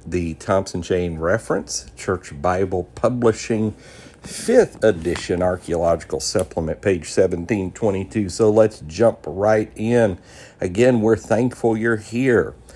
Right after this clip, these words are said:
So Abel Beth Maacah, this is number forty-three twenty in your Thompson Chain Reference Bible, those that use it. If not, totally fine, but it is a great study tool. It means meadow of the house of oppression. It was an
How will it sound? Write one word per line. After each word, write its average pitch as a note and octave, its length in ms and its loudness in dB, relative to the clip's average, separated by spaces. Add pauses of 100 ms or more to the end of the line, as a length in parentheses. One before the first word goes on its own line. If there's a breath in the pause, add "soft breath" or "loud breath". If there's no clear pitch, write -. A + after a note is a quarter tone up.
(340 loud breath)
So D3+ 380 4
Abel B3+ 380 4
Beth E3+ 420 4
Maacah, B2+ 960 -2
this B2 160 -6
is A2+ 100 -8
number G#2+ 240 0
forty-three G2+ 580 -2
twenty B2 920 0
in F2+ 340 -4
your E2 180 -6
Thompson F2 480 -4
Chain E2 300 -2
Reference E2+ 400 -4
Bible, G2 320 0
those G#2+ 280 6
that C#3+ 140 -2
use G#2+ 300 -4
it. - 120 -12
If G#2 220 -12
not, F#2 380 -2 (480 loud breath)
totally A#2+ 340 4
fine, F#2 320 -2
but D3+ 120 0
it F3 80 -6
is B3 140 0
a A#3+ 60 0
great F3+ 320 2
study - 360 -2
tool. - 260 -14 (640 loud breath)
It E3 200 4
means C#3+ 400 2
meadow B2 680 4
of F2 220 -2
the F2 80 2
house G2+ 440 0
of F#2 60 -2
oppression. - 800 -2 (420 soft breath)
It - 100 -16
was F3 160 2
an D#3+ 120 -2